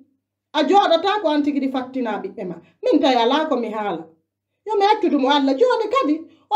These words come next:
immike, he, jama mi yetto on hande hunde wotere. O immi o yo naɓilan justice. Min ha hande mi naɓali mo koye justice o.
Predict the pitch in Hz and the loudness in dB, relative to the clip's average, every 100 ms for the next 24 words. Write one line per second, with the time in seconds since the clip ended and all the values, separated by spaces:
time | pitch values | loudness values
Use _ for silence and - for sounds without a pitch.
0 | 403 440 453 466 247 202 - 381 226 - | 2 2 2 2 2 -2 2 2 2 -4
1 | - _ _ _ _ _ 196 370 370 311 | -16 _ _ _ _ _ -2 2 4 2
2 | 269 277 339 349 277 269 262 247 233 254 | 4 4 4 2 0 2 0 0 0 2
3 | 233 220 240 247 190 - - _ _ _ | 0 2 0 0 -6 -12 -18 _ _ _
4 | _ _ _ _ _ - 311 453 453 370 | _ _ _ _ _ 0 4 6 6 4
5 | 359 349 330 285 277 254 240 - - 208 | 4 2 2 -2 -2 -2 -4 -8 -12 -6
6 | 254 349 392 370 359 339 330 320 320 320 | -4 0 0 2 2 2 2 2 2 2
7 | 339 349 302 294 294 330 277 233 | 2 2 2 2 -2 -2 -2 -4